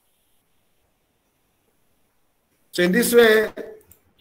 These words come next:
so does the all-powerful autonomous Supreme Lord have any control over his devotees' activities?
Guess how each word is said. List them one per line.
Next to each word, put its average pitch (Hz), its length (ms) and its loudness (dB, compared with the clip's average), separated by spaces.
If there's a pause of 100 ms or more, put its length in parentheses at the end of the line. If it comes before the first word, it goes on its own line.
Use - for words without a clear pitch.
(1080)
so 196 320 -6
does 202 260 -2
the 226 120 0
all-powerful 226 960 -2
autonomous 202 500 -6
Supreme 196 320 -4
Lord 185 260 2
have 170 200 0
any 185 200 0
control 180 420 -2
over 170 200 2
his 160 140 -2
devotees' 180 440 -2
activities? 208 720 -2